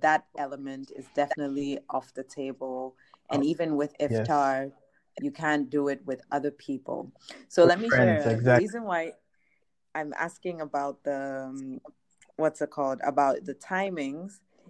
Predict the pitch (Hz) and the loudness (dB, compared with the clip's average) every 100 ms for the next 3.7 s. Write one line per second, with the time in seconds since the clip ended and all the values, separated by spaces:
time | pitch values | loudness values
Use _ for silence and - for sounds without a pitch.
0 | _ - 156 - 156 156 180 170 160 156 | _ -6 -6 -4 -8 -2 0 0 0 -4
1 | 151 151 147 147 151 151 165 220 285 160 | -2 -2 -2 -4 -6 -4 -4 -2 -2 -4
2 | 147 - 180 156 - - - - - _ | -6 -4 -2 -2 -2 -2 -4 -8 -20 _
3 | _ _ - 131 135 147 - | _ _ -10 -4 -2 -2 -4